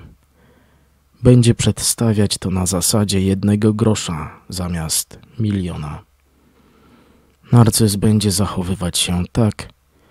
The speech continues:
jakby twoje osiągnięcia, dokonania, sukcesy wcale nie były czymś ważnym,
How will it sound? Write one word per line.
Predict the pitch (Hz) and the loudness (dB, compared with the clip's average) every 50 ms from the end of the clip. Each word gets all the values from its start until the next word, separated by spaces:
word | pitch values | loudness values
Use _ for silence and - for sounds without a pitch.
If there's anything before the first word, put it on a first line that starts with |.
| _ _ _ _ _ _ _ _ _ | _ _ _ _ _ _ _ _ _
jakby | - 123 110 113 107 110 | 0 0 2 2 0 0
twoje | - - - 120 110 104 80 | 0 0 0 2 2 2 2
osiągnięcia, | 80 92 - - 85 85 85 - 87 101 107 107 107 101 - - 98 90 82 82 90 - - | 2 0 -2 -2 -2 -4 -4 -2 0 2 4 4 4 4 2 0 0 -2 -2 -4 -8 -8 -8
dokonania, | 92 95 92 - 98 87 87 92 95 98 95 90 87 82 78 76 - - | -6 -6 -6 -4 -4 -2 -2 0 0 0 0 0 -2 -2 -6 -8 -10 -8
sukcesy | - - - - - - - 92 87 - - - 82 82 78 76 80 - _ _ _ _ _ _ _ _ _ _ _ _ _ _ _ - | -8 -6 -6 -6 -8 -6 -6 -4 -4 -4 -4 -4 -6 -6 -8 -8 -10 -14 _ _ _ _ _ _ _ _ _ _ _ _ _ _ _ -14
wcale | - - - - 120 110 110 113 110 | -8 -4 0 2 2 4 4 4 4
nie | 104 101 | 4 2
były | 95 95 107 104 104 101 | 2 2 4 4 4 2
czymś | - - 104 90 87 87 82 - - - | 2 0 -2 -2 -2 -2 -2 -4 -4 -6
ważnym, | - 90 82 90 90 92 87 87 98 98 98 98 95 95 | -6 -6 -4 -4 -4 -4 -2 -2 -2 -2 0 0 -2 -4